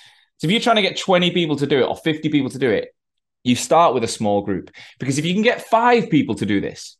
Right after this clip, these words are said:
and five are starting to get better results, more reach, more engagement, more inbound, they're starting to turn it into candidates and clients,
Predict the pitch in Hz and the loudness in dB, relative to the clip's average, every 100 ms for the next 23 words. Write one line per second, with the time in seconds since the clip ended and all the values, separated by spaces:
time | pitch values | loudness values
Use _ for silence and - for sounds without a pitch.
0 | _ _ _ _ - 120 165 202 208 180 | _ _ _ _ -8 -2 2 4 4 2
1 | 180 170 156 151 139 107 - 151 165 156 | 0 0 0 -2 -2 -2 0 2 2 2
2 | 123 - 113 143 170 147 98 110 127 170 | 0 -2 0 2 4 2 0 0 0 0
3 | 165 151 151 98 113 151 160 156 110 82 | 2 2 2 -2 0 2 2 2 -2 -2
4 | 87 - 175 175 - - 180 175 - 143 | -6 -4 -4 -4 -6 0 2 2 0 -2
5 | - 135 127 113 117 127 117 85 - | -2 -2 -2 -4 -6 -2 -2 -4 -14